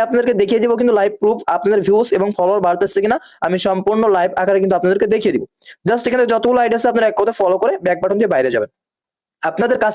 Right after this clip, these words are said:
কিন্তু স্টার্ট, এখন ম্যাজিক কিন্তু শুরু হয়ে গেছে। দেখতে পেয়েছেন আমাদের কিন্তু ফলোয়ার আসতে শুরু করছে, আমরা রিফ্রেশ দেবো আমাদের ফলো আসবে। দেখতে পেয়েছেন আমরা যখনই রিফ্রেশ দিব তখনই কিন্তু আমাদের ফলো আসতে শুরু করবে। দেখতে পেয়েছেন আমি লাইভ প্রুফ আপনাদেরকে দেখালাম। এখন মূলত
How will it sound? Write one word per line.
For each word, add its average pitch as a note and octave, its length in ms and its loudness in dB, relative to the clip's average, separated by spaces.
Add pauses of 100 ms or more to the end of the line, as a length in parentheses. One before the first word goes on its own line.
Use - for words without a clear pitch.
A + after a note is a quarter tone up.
কিন্তু A3 140 0 (100)
স্টার্ট, C4 180 0 (280)
এখন G#3+ 200 0
ম্যাজিক G#3+ 260 0
কিন্তু A#3+ 220 0
শুরু B3+ 160 2
হয়ে F#3+ 140 2
গেছে। - 160 -2 (440)
দেখতে G#3 200 0
পেয়েছেন B3 220 0 (100)
আমাদের A#3 280 0
কিন্তু B3+ 220 2
ফলোয়ার A3+ 280 2
আসতে G#3+ 200 0
শুরু G3+ 120 4
করছে, F3 200 0
আমরা G3 140 2
রিফ্রেশ A#3+ 300 2
দেবো B3+ 140 2
আমাদের A3 220 2
ফলো F#3 160 2
আসবে। C#3+ 180 0
দেখতে G3 180 0
পেয়েছেন A#3 240 0 (360)
আমরা G3 120 0 (100)
যখনই B3 300 2
রিফ্রেশ A#3 280 0 (100)
দিব A3+ 100 2 (180)
তখনই A3+ 260 0
কিন্তু A#3+ 160 0
আমাদের A#3 220 2
ফলো G3 180 2
আসতে G3 140 0 (140)
শুরু C4 160 2
করবে। D#3+ 220 2
দেখতে G#3+ 160 -2
পেয়েছেন A#3 220 2
আমি A3+ 140 0
লাইভ G3 160 0
প্রুফ G#3+ 160 2
আপনাদেরকে A3 320 0
দেখালাম। D3 240 -2 (580)
এখন B3 160 0
মূলত B3 160 0